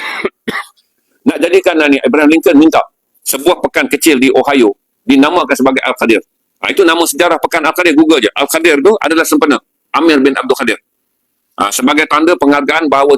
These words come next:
tidak ada dalam sejarah seorang yang dulunya negara dia dijajah oleh orang Kristian, berperang dengan orang Kristian, bermusuh dengan orang Kristian.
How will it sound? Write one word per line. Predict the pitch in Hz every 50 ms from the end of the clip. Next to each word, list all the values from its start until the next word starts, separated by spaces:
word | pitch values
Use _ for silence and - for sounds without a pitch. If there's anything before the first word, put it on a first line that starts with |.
| -
tidak | - 196 208 190 233 - -
ada | 135 175 170 190
dalam | 180 156 170 170 165
sejarah | 156 - 277 165 156 135 - - _ _ _ _ _
seorang | - - - - - 180 190 202 202 196 185
yang | 175 175
dulunya | 156 156 175 175 185 180 180 165
negara | 160 156 160 165 165 165
dia | 165 160
dijajah | 151 139 160 156 165 156
oleh | 147 151 151
orang | 151 151 139 -
Kristian, | 139 - 147 - - - _ _ _ _ _ _
berperang | _ - 165 175 175 190 185 202 190 175 165
dengan | 160 160 156
orang | 143 147 156 151 -
Kristian, | 156 143 - 156 120 87 - _ _ _ _
bermusuh | _ 147 170 165 185 196 190 - 208 170
dengan | 151 160 156 147
orang | 143 143
Kristian. | - 131 - - 117 95